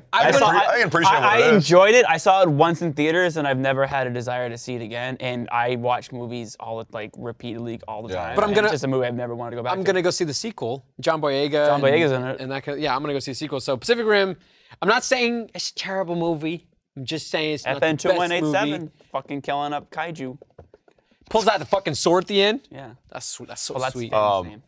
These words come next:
Speaker 3: all right, one of my favorite. I don't know if this is a monster movie. It technically is, because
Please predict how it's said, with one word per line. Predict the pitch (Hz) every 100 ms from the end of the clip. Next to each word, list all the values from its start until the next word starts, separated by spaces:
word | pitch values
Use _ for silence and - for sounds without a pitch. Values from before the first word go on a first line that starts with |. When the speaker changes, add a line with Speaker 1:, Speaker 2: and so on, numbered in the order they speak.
| 104
Speaker 3:
all | 107
right, | 90 98
one | 107
of | 104
my | 98
favorite. | - 101 95
I | 98
don't | 120
know | 120
if | 107
this | 113 98
is | 98
a | 87
monster | 82 92 - 110
movie. | 107 107 113
It | 95
technically | - 101 110 110 113
is, | 110 117 120 - - _ _ _ _
because | 104